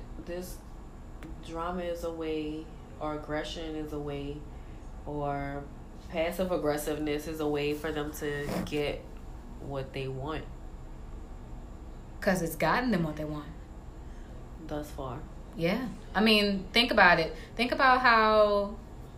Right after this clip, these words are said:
Speaker 2: in some relationships, in romantic relationships, how bitchy behavior, and I mean bitchy on both sides, is, is glorified. Like, a-, acting like a,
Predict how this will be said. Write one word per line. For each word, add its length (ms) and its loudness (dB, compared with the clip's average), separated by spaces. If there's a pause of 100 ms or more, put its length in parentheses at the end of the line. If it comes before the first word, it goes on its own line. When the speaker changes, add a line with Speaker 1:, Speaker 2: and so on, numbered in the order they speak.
(160)
Speaker 2:
in 200 6
some 180 4
relationships, 640 4
in 120 2
romantic 360 4
relationships, 600 2
how 720 6 (1000)
bitchy 320 4
behavior, 680 4
and 100 0
I 80 6
mean 200 2
bitchy 320 2
on 80 2
both 220 4
sides, 440 0 (640)
is, 300 4
is 140 0
glorified. 720 4 (140)
Like, 240 4
a-, 40 2 (220)
acting 320 4
like 340 4
a, 540 4